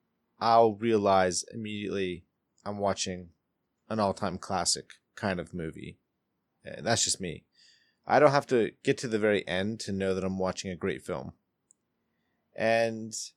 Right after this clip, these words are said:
yeah, to me, this is a film that is, uh, very intelligent. It's, it's done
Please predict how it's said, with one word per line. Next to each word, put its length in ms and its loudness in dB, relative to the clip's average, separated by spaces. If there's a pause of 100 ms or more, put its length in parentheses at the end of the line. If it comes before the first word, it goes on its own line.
(1040)
yeah, 440 0 (100)
to 120 -8
me, 280 0
this 300 2
is 220 -2
a 100 -6
film 480 -2
that 260 0
is, 520 -6
uh, 160 -16 (420)
very 300 0
intelligent. 640 -4
It's, 200 -8
it's 180 -12
done 420 -2